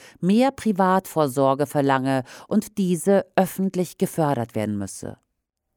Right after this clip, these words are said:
Diese Botschaft ist dann zu Beginn der Nullerjahre, also in der Zeit der Regierung Schröder-Riester,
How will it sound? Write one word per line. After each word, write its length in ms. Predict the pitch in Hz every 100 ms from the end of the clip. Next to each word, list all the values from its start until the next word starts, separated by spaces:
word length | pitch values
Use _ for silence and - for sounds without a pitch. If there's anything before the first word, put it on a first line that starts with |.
| _
Diese 240 | 196 175 185
Botschaft 640 | 175 170 - 196 190 -
ist 220 | - -
dann 120 | 208 208
zu 140 | 202
Beginn 400 | 196 208 254 269
der 140 | 285
Nullerjahre, 880 | 254 254 247 185 156 143 131 120 127
also 220 | - 123 135
in 80 |
der 140 | 131 135
Zeit 280 | - 156 160
der 140 | 156
Regierung 420 | 147 139 170 156
Schröder-Riester, 1080 | 147 - 165 165 156 196 196 - 131 131 127